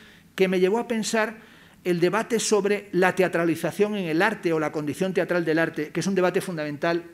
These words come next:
eh, en la estética de la modernidad, eh, en Michael Fried y a partir de Clement Greenberg, es decir, la idea de que el arte no puede ser ni literal ni teatral,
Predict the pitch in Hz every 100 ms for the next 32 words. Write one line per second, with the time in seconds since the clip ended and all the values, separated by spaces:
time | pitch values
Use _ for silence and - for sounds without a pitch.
0 | - 147 139 135 - 147 147 - 156 175
1 | 160 147 147 147 139 143 151 165 160 -
2 | - - - _ - 143 139 165 156 170
3 | 175 147 175 175 175 - - 156 143 139
4 | 143 160 151 147 151 143 139 151 143 120
5 | 123 123 - 131 135 156 156 151 165 156
6 | 170 165 175 165 170 165 175 180 - 175
7 | 180 170 170 165 175 190 196 170 165 160
8 | 123 143 123 101